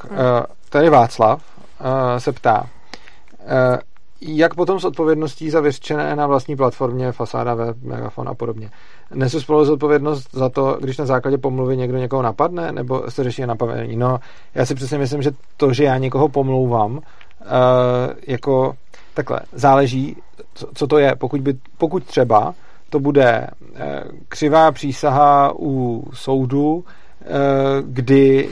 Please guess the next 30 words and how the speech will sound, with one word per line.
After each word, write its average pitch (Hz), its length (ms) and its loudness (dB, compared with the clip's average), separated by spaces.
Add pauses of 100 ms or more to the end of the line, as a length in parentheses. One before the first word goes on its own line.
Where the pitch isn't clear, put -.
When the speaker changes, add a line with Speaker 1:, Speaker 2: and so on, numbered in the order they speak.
Speaker 2:
já 135 240 4
se 147 120 -2
zavážu, 131 420 6
že 131 120 2
budu 135 220 2
vypovídat 127 540 2
prostě - 480 -6 (220)
pravdivě 147 720 2 (640)
a 135 240 4
nic 131 220 -2
než 123 160 -4
pravdu 127 440 2
a 117 60 0
t-, - 100 -8 (340)
zavážu 131 400 6
se 131 160 -2
k - 80 -6
tomu, 139 340 -4 (380)
tak - 160 -2
tam 156 200 4
samozřejmě, 151 500 -2 (180)
protože 139 320 -2
jsem 139 120 -2
se 139 100 0
k - 60 -10
tomu 151 220 0
zavázal, 123 560 8
tak 135 240 -4
ta-, - 180 -6
tam 131 300 -2